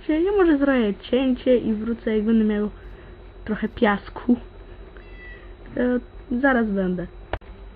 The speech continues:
Okej, już jestem z powrotem. Zdobyłem sześćdziesiąt cztery nasiona. No,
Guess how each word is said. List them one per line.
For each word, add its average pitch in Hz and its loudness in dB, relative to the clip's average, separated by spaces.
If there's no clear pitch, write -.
Okej, 226 2
już 202 -2
jestem 208 -2
z - -20
powrotem. 220 0
Zdobyłem 202 -2
sześćdziesiąt 190 -6
cztery 196 -2
nasiona. 208 -2
No, 196 -2